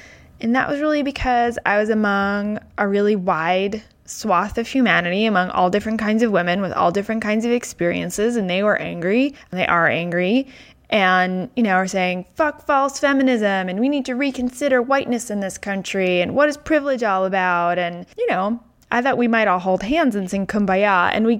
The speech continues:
could, and, you know, we did, and maybe we still can, but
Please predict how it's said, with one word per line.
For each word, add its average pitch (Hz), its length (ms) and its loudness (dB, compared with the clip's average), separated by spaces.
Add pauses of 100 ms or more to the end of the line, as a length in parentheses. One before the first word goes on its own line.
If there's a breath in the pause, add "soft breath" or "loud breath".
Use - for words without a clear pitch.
(100)
could, 262 560 0
and, 208 320 0 (160)
you 277 80 2
know, 208 200 2
we 202 120 2
did, 202 480 2
and 196 120 -2
maybe 190 260 2
we 190 280 -2 (160)
still 233 420 0
can, 180 720 0
but 180 260 0